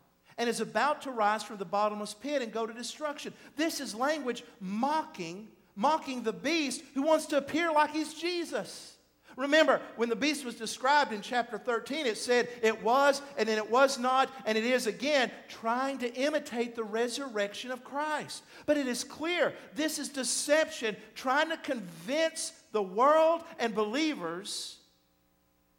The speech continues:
that this system is really the Savior.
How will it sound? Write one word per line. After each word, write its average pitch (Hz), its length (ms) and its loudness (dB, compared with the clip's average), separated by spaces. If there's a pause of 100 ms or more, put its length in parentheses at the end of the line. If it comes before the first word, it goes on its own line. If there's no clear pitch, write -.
(460)
that - 160 -16
this 220 160 -12
system 208 400 -12
is 175 160 -14
really 185 180 -8
the 175 120 -16
Savior. 196 500 -12